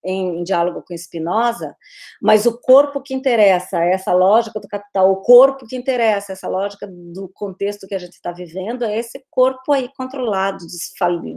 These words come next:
desvalido, sem potência alguma.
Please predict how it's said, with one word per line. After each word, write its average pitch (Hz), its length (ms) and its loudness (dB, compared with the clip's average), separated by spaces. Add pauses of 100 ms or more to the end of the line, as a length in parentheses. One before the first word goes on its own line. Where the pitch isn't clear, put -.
desvalido, 175 840 -2 (420)
sem 226 300 2
potência 214 460 0
alguma. 175 600 2